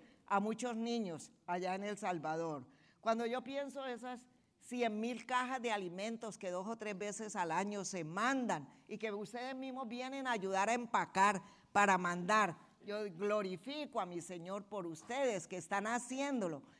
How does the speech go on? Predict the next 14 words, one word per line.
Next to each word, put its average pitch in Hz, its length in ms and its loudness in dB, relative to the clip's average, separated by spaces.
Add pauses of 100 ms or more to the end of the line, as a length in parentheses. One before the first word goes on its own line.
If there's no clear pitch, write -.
Usted 214 320 -2
está 269 300 0
yendo 277 460 0
a 262 80 4
lugares 233 440 -2
apartados 208 560 -2
del 220 160 -2
mundo 226 320 -4
con 220 280 -2 (400)
pan 240 440 4 (440)
para 202 360 4 (280)
calmar 196 400 6
el 269 160 6
hambre 247 440 6